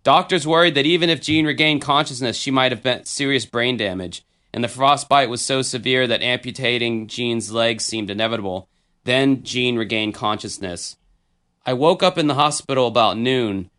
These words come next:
Things were kind of hazy, and people were asking me questions as to who I am and things like that, and I couldn't figure out why they were talking to me that way or why they were treating me that way. Of course, I knew these people. Of course I knew who I was. I mean, what's the big deal?"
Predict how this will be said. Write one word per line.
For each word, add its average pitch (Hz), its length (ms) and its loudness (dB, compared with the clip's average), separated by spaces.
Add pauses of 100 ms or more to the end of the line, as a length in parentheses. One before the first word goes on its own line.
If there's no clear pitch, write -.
(120)
Things 151 280 2
were 156 120 -2
kind 147 260 2
of 110 80 -2
hazy, 127 460 0
and 107 120 -2
people 135 280 -4
were 123 100 4
asking 120 360 4
me 110 80 -4
questions 123 460 -2
as 113 180 0
to 110 100 -6
who 127 180 -2
I 117 140 4
am 117 240 2
and 101 100 -4
things 101 220 -6
like 101 180 -4
that, 101 300 0
and 110 80 -6
I 110 40 -4
couldn't 151 240 -4
figure 147 280 -2
out 123 140 4
why 123 220 4
they 127 140 0
were 113 60 -2
talking 123 420 0
to 117 60 -4
me 110 120 -2
that 101 220 -2
way 101 380 -4 (460)
or 107 100 -2
why 127 180 6
they 123 120 2
were 107 100 -2
treating 160 360 2
me 123 120 0
that 104 200 2
way. 104 380 -2
Of - 180 -10
course, 147 460 0
I 127 140 -2
knew 160 160 2
these 123 200 -2
people. 98 400 -6
Of - 160 -12
course 165 300 0
I 120 60 0
knew 110 120 -2
who 107 120 -2
I 101 100 2
was. 98 300 -2
I 110 60 -2
mean, 113 260 0
what's 117 180 -2
the - 80 -6
big 117 220 -2
deal?" 120 400 0